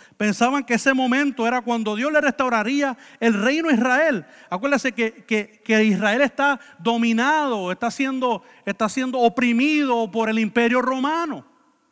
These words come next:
Y ellos están diciendo, "Wow, este es el momento de, de, de que todo será, será restaurado".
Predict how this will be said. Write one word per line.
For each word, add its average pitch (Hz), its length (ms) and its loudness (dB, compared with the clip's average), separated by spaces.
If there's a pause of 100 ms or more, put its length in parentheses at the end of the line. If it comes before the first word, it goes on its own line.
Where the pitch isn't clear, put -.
(1200)
Y 151 80 -10
ellos 190 120 -2
están 233 220 -4
diciendo, 220 340 -4
"Wow, 240 280 -2
este 202 120 -6
es 226 80 2
el 254 80 -2
momento 233 580 -4
de, 208 240 -4
de, 180 220 -8
de 165 280 -12 (340)
que 208 120 2
todo 240 300 -2
será, 254 380 -4
será 233 260 -2
restaurado". 247 680 -4